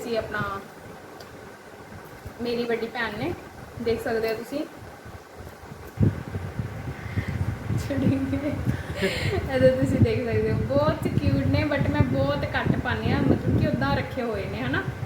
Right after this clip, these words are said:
ਤਾਂ ਮੈਂ ਵੀਡੀਓਜ਼ ਦੇ ਵਿੱਚ ਹੀ ਤੁਸੀਂ ਦੇਖਿਆ ਹੋਣਾ, ਆਪਾਂ ਇੱਥੇ ਕੱਢ ਕੱਢ ਕੇ ਰੱਖ ਦਿੰਦੀ ਹਾਂ ਮੈਂ, ਠੀਕ ਹੈ।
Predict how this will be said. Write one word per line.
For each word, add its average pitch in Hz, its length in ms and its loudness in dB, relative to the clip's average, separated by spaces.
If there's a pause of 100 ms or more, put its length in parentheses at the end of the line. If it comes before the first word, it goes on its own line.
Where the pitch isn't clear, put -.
(380)
ਤਾਂ 226 80 0
ਮੈਂ 247 160 2
ਵੀਡੀਓਜ਼ 269 360 2
ਦੇ 294 60 0
ਵਿੱਚ 269 200 0
ਹੀ 254 40 0
ਤੁਸੀਂ 247 240 -2
ਦੇਖਿਆ 220 280 0
ਹੋਣਾ, 254 160 4
ਆਪਾਂ 277 180 4
ਇੱਥੇ 285 200 0
ਕੱਢ 240 200 4
ਕੱਢ 240 160 2
ਕੇ 240 120 0
ਰੱਖ 233 120 6
ਦਿੰਦੀ 208 500 -2
ਹਾਂ 208 60 -2
ਮੈਂ, 233 180 2 (4000)
ਠੀਕ 233 140 -6
ਹੈ। 277 100 -2